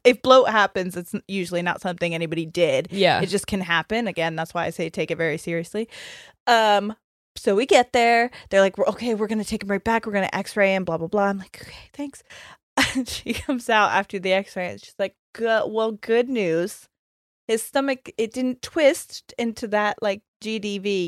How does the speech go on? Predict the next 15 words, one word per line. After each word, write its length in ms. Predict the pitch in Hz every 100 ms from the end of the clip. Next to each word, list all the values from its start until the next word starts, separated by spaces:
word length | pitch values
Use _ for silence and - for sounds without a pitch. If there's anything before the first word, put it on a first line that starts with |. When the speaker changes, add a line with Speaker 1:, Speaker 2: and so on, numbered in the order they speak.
| 165
Speaker 1:
yet." 320 | 160 151 -
Speaker 2:
Mm-hmm. 300 | 226 208 202 208 - _ _ _ -
Speaker 1:
Uh, 440 | 240 233 226 226 - _ _
<laughs> 200 | _ -
he 480 | - 427 285 294 262 _ -
is, 480 | 254 320 381 370 - -
however, 560 | - 262 233 214 214 214
he 280 | 247 233
has, 340 | 240 269 269 269
like, 220 | 226 240
so 1000 | - - - - 208 202 233 285 339 403
much 360 | 339 269 - -
food, 520 | - 214 220 330 - - _ - -
like, 100 | 226
food, 520 | - 330 320 190 185